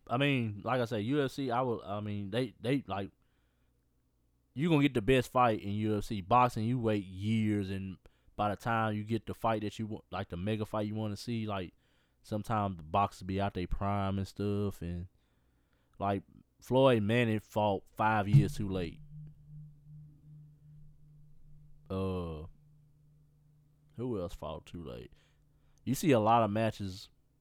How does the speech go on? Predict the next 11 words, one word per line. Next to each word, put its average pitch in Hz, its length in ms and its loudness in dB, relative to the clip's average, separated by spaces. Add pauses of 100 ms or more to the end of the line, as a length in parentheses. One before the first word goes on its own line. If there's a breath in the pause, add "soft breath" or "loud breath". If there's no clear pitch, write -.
that's 98 180 -4
fought - 340 -2
too 101 180 -4
late. 87 320 -4
You 98 200 -6
don't 98 200 -2
get 104 200 -6
the 87 200 -8 (120)
best 98 240 -4
quality 87 320 -4
fight. 85 380 -8